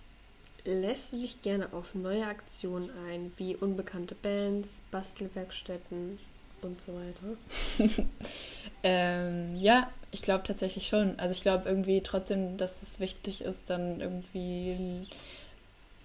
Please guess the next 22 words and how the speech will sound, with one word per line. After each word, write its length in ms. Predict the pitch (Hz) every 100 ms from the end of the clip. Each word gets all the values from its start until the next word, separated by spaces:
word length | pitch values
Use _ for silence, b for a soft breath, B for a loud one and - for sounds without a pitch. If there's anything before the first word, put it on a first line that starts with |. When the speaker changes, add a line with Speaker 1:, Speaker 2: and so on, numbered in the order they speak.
| - -
Speaker 2:
Menschen 420 | 190 190 190 190
um 140 | 160 180
mich 160 | -
zu 180 | - 180
haben, 500 | 175 175 175 175 175
die 640 | - 175 175 175 175 175 170 180 - - - - - - - - - - - - - - - -
einfach 220 | 185 180
da 300 | - 170 185
sind, 300 | 233 262 277 277 - -
so. 280 | 190 226 262 277 B B B B B -
Und 160 | 190
ich 60 | -
glaub, 180 | 190 -
so, 100 | 185 - - -
also 160 | 170 180
natürlich 380 | 180 - 180 -
bin 100 | 175
ich 100 | -
auch 100 | -
super 380 | 202 - - -
unsicher 840 | 226 220 208 - 190 190 185 -
und 400 | 165 175 180 -